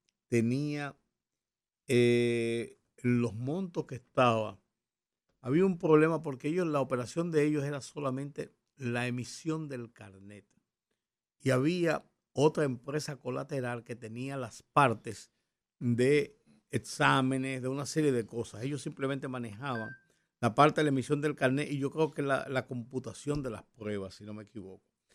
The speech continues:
Y fue una empresa que tuvo muchos, muchos, muchos contratiempos. Ellos habían, eh, ellos habían licitado en una ocasión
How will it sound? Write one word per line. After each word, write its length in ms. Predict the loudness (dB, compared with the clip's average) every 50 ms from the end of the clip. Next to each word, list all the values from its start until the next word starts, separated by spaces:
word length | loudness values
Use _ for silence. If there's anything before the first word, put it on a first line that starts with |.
| _ _ _ _ -12
Y 40 | -4
fue 120 | 0 2
una 80 | 2 2
empresa 280 | 0 -2 -4 -4 -2 -4
que 80 | -4 -4
tuvo 260 | -2 -2 0 0 0
muchos, 680 | -2 -4 -2 4 6 6 6 6 4 0 -6 -6 -6
muchos, 500 | -8 -4 -4 -4 -4 -6 -10 -14 -14 -12
muchos 360 | -8 -6 -6 -6 -6 -8 -10 -10
contratiempos. 920 | -8 -8 -8 -8 -10 -14 -16 -12 -8 -8 -8 -8 -8 -12 _ -20 -20 _ _ _ _ _ _ _ _ _
Ellos 220 | 2 6 6 8 8
habían, 500 | 8 6 6 6 4 4 0 -4 -8 -14 _ _ _ _ _ _ _ _ _
eh, 560 | 2 6 8 8 10 8 8 6 6 4 0 -2 _ _ _ _ _ _ _ _ _ _ _ _ _ _ _ _ _
ellos 260 | 0 4 4 4 4
habían 680 | 4 2 0 0 -2 -2 -2 -2 -4 -4 -6 -8 -12 -14 _ _ _ _ _ _ _ _ _ _ _ _ _ _ _ _ _ _ _ _ _ _ _ _ _ _ _ _ _ _ _ _ _ _ _ _ _ _ _ _ _ _ _ _ -2 2
licitado 960 | 4 4 4 4 2 -6 -6 -2 0 2 4 4 6 6 6 4 4 0
en 120 | -4 -6 -6
una 260 | -6 -6 -6 -8 -8
ocasión 760 | -10 -10 -14 -16 -16 -10 -6 -4 -2 -2 -2 -4 -6 -10 -14